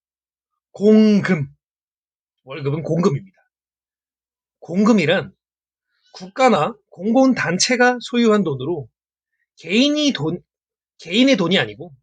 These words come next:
어떤 조직이나 모임의 구성원 전체가 공동으로 소유하는 돈입니다. 월급은,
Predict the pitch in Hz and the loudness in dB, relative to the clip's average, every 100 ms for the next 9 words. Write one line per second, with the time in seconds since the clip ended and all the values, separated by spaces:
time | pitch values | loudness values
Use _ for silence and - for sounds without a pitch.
0 | _ _ - 143 160 147 156 160 131 208 | _ _ -18 -12 -10 -4 -2 -2 -4 -8
1 | _ _ _ 127 180 220 226 220 160 240 | _ _ _ -10 -2 2 2 0 0 2
2 | 269 190 214 277 240 226 - 170 185 196 | 2 0 0 0 -2 -4 -8 -20 -4 -2
3 | 180 170 - 214 180 135 120 127 117 - | 0 -4 -4 -2 -2 -2 -10 -16 -18 -20
4 | _ _ _ _ _ _ _ _ _ _ | _ _ _ _ _ _ _ _ _ _
5 | _ _ _ _ _ _ _ _ _ _ | _ _ _ _ _ _ _ _ _ _
6 | _ _ _ _ _ _ _ - 196 196 | _ _ _ _ _ _ _ -4 0 2
7 | 190 147 | 2 -2